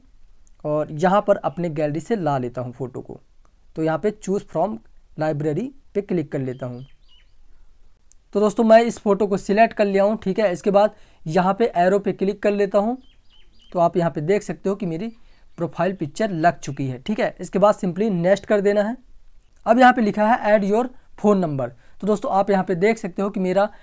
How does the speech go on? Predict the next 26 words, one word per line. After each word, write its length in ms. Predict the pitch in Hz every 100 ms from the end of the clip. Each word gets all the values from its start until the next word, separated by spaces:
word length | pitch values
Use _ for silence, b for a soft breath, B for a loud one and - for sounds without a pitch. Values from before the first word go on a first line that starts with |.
| b
फ़ोन 200 | - 190
नंबर 260 | 196 185 185
ये 160 | 165 202
वाला 280 | 190 185 -
ऐड 260 | 175 202 175
है, 220 | 185 196 -
ठीक 160 | 190
है। 80 | 220
अगर 300 | - 202 226
आप 300 | 226 180 185
चाहे 220 | - 175 196
तो 120 | 196
चेंज 340 | - 202 190
भी 120 | 175
कर 160 | 240 165
सकते 280 | 147 143 156
हो, 220 | 156 220 b b b -
तो 60 | 175
मुझे 220 | 175 208
चेंज 300 | 196 185 160
नहीं 180 | 185 220
करना 280 | 196 175
है, 160 | 175 226 -
तो 60 | 180
simply 320 | - 160 175
मैं 200 | 175 240